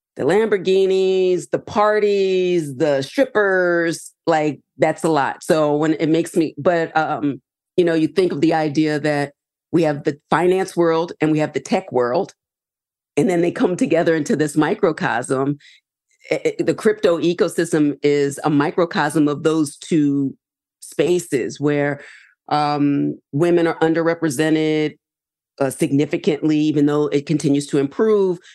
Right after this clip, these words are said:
people of color, et cetera. And so there is no, um, impediment other than one's own education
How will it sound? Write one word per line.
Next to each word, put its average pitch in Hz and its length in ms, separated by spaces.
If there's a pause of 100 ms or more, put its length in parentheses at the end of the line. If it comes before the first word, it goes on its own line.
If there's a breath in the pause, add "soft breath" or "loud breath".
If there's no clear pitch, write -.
(100)
people 143 320
of 139 100
color, 185 500
et 143 160
cetera. 151 600
And 143 160
so 147 540 (640 loud breath)
there 185 180
is 170 160
no, 220 680
um, 151 420 (680)
impediment 170 800 (140)
other 175 320
than 151 420
one's 156 400
own 151 340
education 147 920